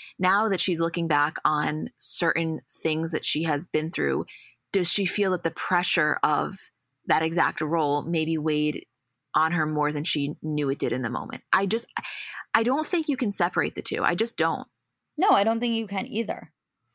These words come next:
Speaker 1: And again, it's not on anyone else. Like, nobody is doing anything wrong. Nobody is making her feel like she can't break down. But I just think it's so deeply ingrained in her, and she's almost kind of taken that on herself. And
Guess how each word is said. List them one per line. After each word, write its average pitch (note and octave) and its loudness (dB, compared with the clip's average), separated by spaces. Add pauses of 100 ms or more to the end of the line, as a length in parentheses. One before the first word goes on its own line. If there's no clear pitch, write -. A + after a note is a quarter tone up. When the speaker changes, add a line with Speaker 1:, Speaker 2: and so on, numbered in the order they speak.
(160)
Speaker 1:
And A#3+ 2
again, A#3+ 2
it's G3+ 0
not G3 2
on E3+ 0 (640)
anyone F3 2
else. F3 2
Like, E3 -2
nobody G#3 2
is F#3 2
doing F3+ 0
anything E3+ 0
wrong. E3+ 0
Nobody F3+ 2
is E3 -2
making E3+ -2
her D#3+ -2
feel E3 0
like D3+ 0
she - 0
can't D#3+ -2
break D3+ -2
down. - -2 (440)
But F#3 4
I F3+ 2
just G3 0
think F3+ 0
it's - 2
so E3+ 4
deeply D#3+ -2
ingrained D#3 -2
in F3 0
her, G3+ 2
and F#3+ 0
she's D#3+ 0
almost D#3+ 0 (680)
kind E3+ 0
of D#3+ -2
taken E3 0
that D#3 2
on D#3 2
herself. F3+ 2 (100)
And F3+ -2